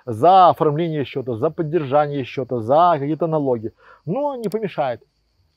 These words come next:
Но опять же, а, И П, когда вы будете, когда многие открывают типа И П, это не коньяк, он, не нужна ему выдержка. У любого И П есть оборотные средства. То есть, если у вас по И П есть оборот,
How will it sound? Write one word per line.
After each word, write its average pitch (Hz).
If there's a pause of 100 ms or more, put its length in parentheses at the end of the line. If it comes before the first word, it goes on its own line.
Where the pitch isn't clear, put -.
(100)
Но 214
опять 233
же, 165
а, 143
И 156
П, 233
когда 151
вы 160
будете, 156
когда 147
многие 151
открывают 147
типа 147
И 143
П, 240 (320)
это 156
не 196
коньяк, 160
он, 208
не 190
нужна 202
ему 180
выдержка. 143 (120)
У 151
любого 185
И 175
П 285 (140)
есть 180
оборотные 160
средства. 123 (380)
То 170
есть, 175
если 196
у 185
вас 196 (100)
по 165
И 165
П 147
есть 208
оборот, 240